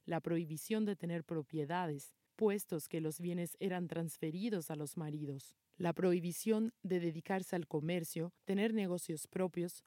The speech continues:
o abrir cuentas corrientes, y se expresaba en contra la negación de los derechos civiles o jurídicos para las mujeres. Seguidamente de esta convención,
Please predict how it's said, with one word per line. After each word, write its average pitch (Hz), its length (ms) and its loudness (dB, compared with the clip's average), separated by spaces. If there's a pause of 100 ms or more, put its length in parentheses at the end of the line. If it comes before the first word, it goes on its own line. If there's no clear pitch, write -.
(100)
o 208 120 2
abrir 190 400 0
cuentas 220 460 2
corrientes, 147 800 -4 (240)
y 196 100 -2
se 165 140 0
expresaba 185 840 0
en 196 240 2
contra 262 440 0
la 165 160 0
negación 165 760 -2
de 185 160 -2
los 180 220 -4
derechos 175 500 0
civiles 208 680 -4
o 196 100 -2
jurídicos 180 760 -2
para 143 240 -2
las 143 240 -4
mujeres. 156 600 -4 (280)
Seguidamente 190 960 0
de 160 240 -6
esta 247 360 0
convención, 190 720 -2